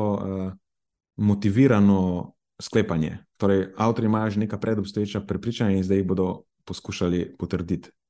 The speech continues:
v nadaljevanju. In pol pravi,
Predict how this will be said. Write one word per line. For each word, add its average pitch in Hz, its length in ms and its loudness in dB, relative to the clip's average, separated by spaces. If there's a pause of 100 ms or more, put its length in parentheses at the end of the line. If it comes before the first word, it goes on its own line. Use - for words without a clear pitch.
(200)
v 92 140 -10
nadaljevanju. 85 580 -2 (3000)
In 101 120 -2
pol 101 160 2
pravi, 98 280 2